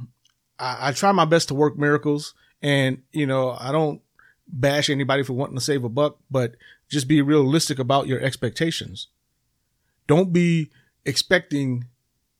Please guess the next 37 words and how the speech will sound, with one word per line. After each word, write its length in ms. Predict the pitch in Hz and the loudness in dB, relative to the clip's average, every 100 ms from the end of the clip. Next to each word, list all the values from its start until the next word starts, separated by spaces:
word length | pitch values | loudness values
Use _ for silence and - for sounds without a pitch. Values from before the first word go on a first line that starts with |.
| _ - | _ -2
an 160 | 151 127 | -2 0
amateur 500 | 160 165 156 151 143 | 2 4 4 2 0
photographer 800 | 127 160 165 151 120 117 110 - | 0 0 2 0 0 -2 -6 -8
to 100 | 131 | -6
give 180 | 127 127 | -2 -2
you 120 | 131 | 4
professional 520 | 120 - 135 127 117 | 4 4 -2 -2 -6
quality 380 | 113 135 117 107 | -4 -4 -4 -2
work. 320 | 135 160 - _ _ - - - | 0 0 0 _ _ -20 -20 -4
Just 320 | 156 131 - | 0 0 0
doesn't 360 | 139 117 123 123 | -4 -2 -6 0
go 240 | 233 247 | 2 4
that 280 | 165 120 104 | 2 -2 -8
way. 120 | 98 | -14
It 60 | 107 | -8
doesn't 320 | 143 135 170 | -6 -4 -2
work 260 | 233 220 | 0 0
that 200 | 165 123 | 0 0
way. 280 | 123 120 90 _ _ _ | -2 -6 -8 _ _ _
And, 180 | 135 139 | -6 -6
I, 160 | - 110 - - - | -6 -16 -18 -20 -8
you 100 | 196 | -2
know, 180 | 165 156 | 0 0
I 120 | 143 | 0
don't 280 | 165 190 156 - | 0 0 -2 0
<laughs> 40 | |
wanna 300 | 202 202 156 - - - | 2 4 2 -2 -18 -12
keep 260 | - 190 156 | 0 0 0
circling 500 | - 170 160 151 139 | 0 0 0 0 2
back 200 | 151 151 | 0 0
to 60 | |
talk 240 | 120 156 131 | -2 -4 -2
about 280 | 131 139 131 | -4 -4 -6
the 60 | |
same 320 | 110 139 135 | -6 -4 -4
topics, 420 | 123 151 147 151 127 | -4 -4 -4 -6 -4
but 260 | 131 123 | -2 -2